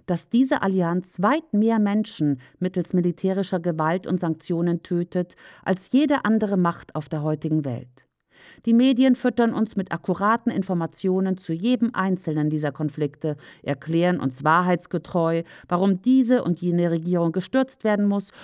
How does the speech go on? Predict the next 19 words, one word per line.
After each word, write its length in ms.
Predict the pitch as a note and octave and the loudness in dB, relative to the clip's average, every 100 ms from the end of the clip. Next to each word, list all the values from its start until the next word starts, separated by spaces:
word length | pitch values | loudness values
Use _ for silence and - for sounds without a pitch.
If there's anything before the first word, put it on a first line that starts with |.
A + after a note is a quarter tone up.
| - | -4
um 160 | A#3 A#3+ | 2 4
die 80 | |
Menschen 380 | A#3+ C#4 C#4+ C#4 | 4 4 2 0
des 160 | A#3 - | 0 0
Landes 340 | F3+ F#3 F#3 | 0 0 -4
zu 140 | - F3 | -4 -4
befreien. 720 | E3 - E3+ E3 B2 - _ _ - - | -4 -2 0 0 0 -4 _ _ -20 -8
Und 160 | - G#3+ | -2 -2
es 140 | G3 | -2
ist 200 | G3 - | -6 -6
reiner 480 | D#3+ F3 C#4 C#4+ C4+ | -6 -2 0 2 0
Zufall, 520 | - B3+ - D3+ C#3 | -2 -2 -2 -4 -4
dass 240 | D3+ D#3 F#3+ | -4 -4 -4
wir 80 | |
plötzlich 680 | F#3 - D4 - - D4 - | -4 -4 -6 -6 -10 -10 -8
keine 340 | - B3 C4 | -6 0 2
Berichte 460 | A3+ A3 G#3+ - E3+ | 2 0 -2 -4 -2
mehr 240 | E3 D#3+ | 0 0
erhalten, 600 | - D3+ D#3 D3+ D3+ F3+ | -2 -2 -2 -2 -2 -4